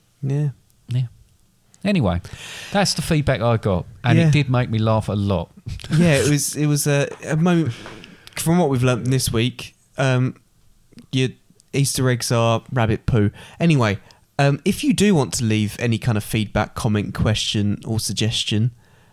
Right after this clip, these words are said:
Speaker 1: uh, that can be done rather than just approaching you in the street.
Speaker 2: <laughs> Yeah, that,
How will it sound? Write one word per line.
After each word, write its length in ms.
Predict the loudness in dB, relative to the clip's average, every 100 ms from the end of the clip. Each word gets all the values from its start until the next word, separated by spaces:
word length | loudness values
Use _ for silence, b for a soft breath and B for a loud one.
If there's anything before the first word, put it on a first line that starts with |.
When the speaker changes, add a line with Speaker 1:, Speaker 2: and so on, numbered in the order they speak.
| b -2
Speaker 1:
uh, 80 | 0
that 320 | 0 -2 -2
can 140 | -2 0
be 80 |
done 420 | 0 -2 0 -2 -4 _
rather 280 | 0 2 2
than 140 | 0 0
just 220 | -2 -2
approaching 520 | -2 -2 -2 -2 0
you 100 | 2
in 100 | 2
the 80 | 0
street. 440 | -2 2 2 2 -4
Speaker 2:
<laughs> 60 | 0
Yeah, 200 | 2 4
that, 160 | 4